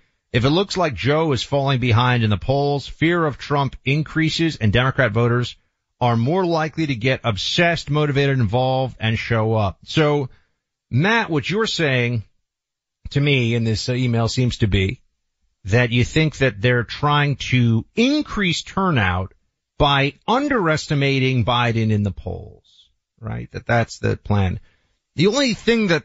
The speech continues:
that comes to mind for me with that as a possible theory here is usually I'm told, "Oh, they're trying to depress turnout by making someone look weaker in the polls," right? So, I, you know, I, I think people argue that one both ways.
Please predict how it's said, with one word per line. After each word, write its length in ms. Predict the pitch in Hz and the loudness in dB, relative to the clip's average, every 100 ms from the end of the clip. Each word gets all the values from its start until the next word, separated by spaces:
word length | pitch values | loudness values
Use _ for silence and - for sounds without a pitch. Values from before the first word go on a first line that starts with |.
| - | -4
that 180 | 147 - | -4 -2
comes 260 | 160 156 | -2 0
to 80 | 151 | 0
mind 380 | 139 147 147 139 | 2 2 0 -4
for 240 | - 123 | -4 0
me 600 | 120 131 175 160 135 123 | 2 2 2 0 0 -2
with 240 | 104 110 92 | -2 -2 2
that 260 | 127 135 | 2 2
as 180 | 123 104 | 0 0
a 140 | 113 104 | -2 -2
possible 580 | - 120 120 117 104 | -2 0 0 0 -2
theory 360 | 92 170 180 131 | 0 0 2 4
here 320 | 95 107 110 | 4 4 4
is 400 | 107 104 104 - _ _ _ _ - | 4 2 0 -6 _ _ _ _ 0
usually 800 | 156 285 294 202 180 151 143 | 2 4 2 0 0 2 2
I'm 160 | 135 139 | 0 -2
told, 500 | - 135 127 131 - - | 0 0 2 -2 -2 -2
"Oh, 180 | 247 | 0
they're 140 | 170 175 | 0 -2
trying 300 | - 156 151 | -2 -2 0
to 120 | 180 | -2
depress 640 | 165 - - 277 311 - - | -2 -2 -2 0 -2 -4 -6
turnout 680 | 170 160 131 113 92 - | 0 2 4 2 0 -2
by 480 | - 131 117 113 113 - _ _ - | -2 0 0 0 -4 -8 _ _ -4
making 340 | 120 139 127 117 | 0 0 -2 -4
someone 420 | 135 127 117 120 | -2 0 0 0
look 280 | 120 - - | 0 -4 -6
weaker 400 | 110 120 120 110 | -2 -2 -2 -4
in 180 | 110 104 | 0 0
the 80 | 101 | 0
polls," 460 | - 104 85 78 | -2 -4 -4 -4
right? 280 | 107 117 - | 0 0 -2
So, 380 | - 147 139 127 - _ _ _ | 0 2 2 -2 -12 _ _ _
I, 360 | 120 - - - | -10 -8 -16 -8
you 120 | 147 | -2
know, 80 | 139 | 0
I, 220 | 139 127 | 0 0
I 40 | 135 | 0
think 180 | 196 - | 0 0
people 240 | 131 135 | 0 0
argue 360 | - 147 143 139 | 0 -2 0 0
that 220 | 131 131 | 0 0
one 200 | 123 113 | 0 2
both 280 | 113 120 98 | 2 0 0
ways. 640 | 104 113 104 90 - - | 0 2 0 -2 -10 -20